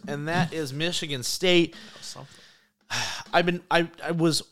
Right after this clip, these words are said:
Speaker 1: waiting to bring this up because I didn't know, kinda, but it just won't go away. Is Urban Meyer gonna be the next he-, head coach, Michigan State, Mike?
Speaker 2: He might be. He might
Speaker 1: I'm
Speaker 2: very well be.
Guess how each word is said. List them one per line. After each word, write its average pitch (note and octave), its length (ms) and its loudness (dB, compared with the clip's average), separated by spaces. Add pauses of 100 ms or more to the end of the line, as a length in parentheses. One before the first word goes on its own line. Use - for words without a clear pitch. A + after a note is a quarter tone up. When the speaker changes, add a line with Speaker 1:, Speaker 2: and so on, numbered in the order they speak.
(120)
Speaker 1:
waiting G3 800 4
to F3+ 260 2
bring D3 400 2
this C3+ 240 2
up C3 200 4
because B2 240 -4
I A2 60 0
didn't B2+ 340 -6
know, A2 580 -2 (160)
kinda, A2 300 -2
but A2+ 160 -2
it A#2+ 120 -6
just C3+ 220 -6
won't C3+ 140 -4
go A2 140 0
away. F#2 280 -4 (960)
Is - 60 -20
Urban D4 180 0
Meyer A3 180 6
gonna G3+ 160 0
be F#3+ 60 -2
the E3 80 -2
next D#3 280 -4
he-, D#3+ 100 -4 (100)
head D3+ 160 -2
coach, D3 260 -2
Michigan C#3+ 240 -4
State, C3 260 -4
Mike? C3 300 -6 (420)
Speaker 2:
He D3 140 -4
might C#3 240 -6
be. A#2 220 -12 (800)
He D3 60 0
might G3+ 100 6
Speaker 1:
I'm E3+ 60 4
Speaker 2:
very C#3 160 2
well A#2 160 -2
be. G#2+ 200 -12